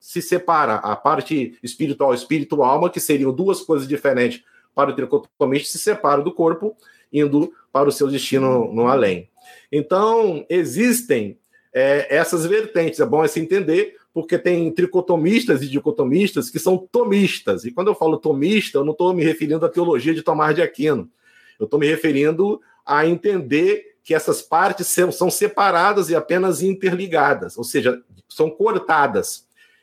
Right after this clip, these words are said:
E existe o dicotomista, o tricotomista, que é holista, que crê que todas essas partes estão juntas e não podem ser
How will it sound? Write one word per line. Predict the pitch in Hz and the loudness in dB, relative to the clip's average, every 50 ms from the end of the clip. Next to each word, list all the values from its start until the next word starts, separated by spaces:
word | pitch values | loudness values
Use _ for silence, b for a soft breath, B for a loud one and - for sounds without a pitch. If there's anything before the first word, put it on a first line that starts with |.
| b b | b b
E | 139 185 | -2 0
existe | 208 208 170 - - 165 190 208 208 208 - - 220 | 0 0 0 -2 -4 -2 0 0 0 0 -2 -2 -2
o | 220 | -2
dicotomista, | 202 185 214 - 208 202 202 208 190 175 175 185 180 - | 0 -2 0 2 2 2 4 4 2 4 2 2 0 0
o | 160 | -4
tricotomista, | - 156 - 185 180 185 180 165 165 190 185 220 | -6 -4 -2 -2 0 0 0 0 0 0 0 -2
que | 214 - 196 190 180 180 | -4 -4 -2 0 0 0
é | 190 | 2
holista, | 190 202 190 175 165 175 196 196 180 - - - - 92 90 - _ _ _ _ _ _ _ | 2 0 0 0 0 -2 -2 -2 -2 -6 -8 -8 -10 -10 -10 -12 _ _ _ _ _ _ _
que | _ - 202 190 | _ -8 -8 -8
crê | - - - 160 160 160 175 190 214 | -4 -2 -2 0 2 2 2 2 0
que | 190 - - 180 175 | -2 -4 -4 -4 -4
todas | - - 202 220 170 170 175 | 0 0 2 2 2 2 0
essas | 185 160 - 165 139 - | 0 0 2 0 0 0
partes | - - 156 165 190 185 - 180 147 165 | -2 0 0 2 2 0 -2 -4 -2 -2
estão | 165 165 - 175 180 180 190 185 B B B B B | -2 0 2 2 2 2 2 0 B B B B B
juntas | 113 110 127 202 226 247 240 202 180 | -8 -4 0 0 0 2 0 0 0
e | 185 202 | 0 0
não | 208 214 - | 0 0 0
podem | - 190 180 175 - | 0 0 0 0 -2
ser | 175 165 | -4 -6